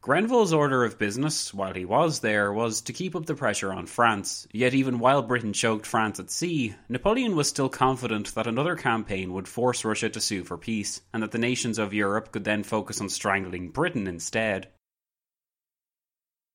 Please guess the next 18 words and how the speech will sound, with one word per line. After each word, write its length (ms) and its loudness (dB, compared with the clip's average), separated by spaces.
Napoleon 480 2
planned 440 4
to 100 0
use 260 2
the 80 -2
kind 240 2
of 80 0
strategy 720 0
utilised 560 0
by 160 2
Germany 540 2
in 80 -2
the 80 -4
First 340 0
and 80 -4
Second 340 0
World 300 -4
Wars, 400 0